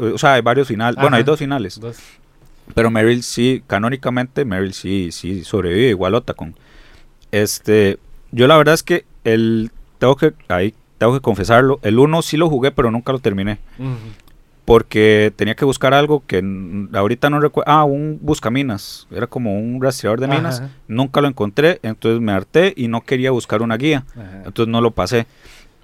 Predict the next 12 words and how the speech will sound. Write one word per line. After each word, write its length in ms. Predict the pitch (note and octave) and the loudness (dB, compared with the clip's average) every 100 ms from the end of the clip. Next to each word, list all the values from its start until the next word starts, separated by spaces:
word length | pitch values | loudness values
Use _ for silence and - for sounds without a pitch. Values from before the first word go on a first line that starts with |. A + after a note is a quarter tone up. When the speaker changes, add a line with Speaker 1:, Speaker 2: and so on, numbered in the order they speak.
| _ _ - - - - | _ _ -20 -20 -12 2
Speaker 1:
Pero 280 | C#3 C#3+ - | 6 6 4
sí 540 | - - D3 E3 F3 - | -6 -6 0 0 -2 -8
le 140 | - A2 | -4 0
doy 380 | G#2+ A#2+ C#3+ D3 | 4 4 4 2
el 100 | B2 | 2
mérito 420 | B2+ C#3 C3+ G#2+ | 2 2 2 0
a, 440 | G2 F2+ F#2 F2+ F#2 | 0 0 0 0 0
a 60 | |
este 240 | G#2 - C3 | -2 -4 -4
Metal 280 | C3 C3+ B2+ | -2 -4 -2
Gear 140 | C#3 | -2
Solid 300 | C#3 C#3 | 0 0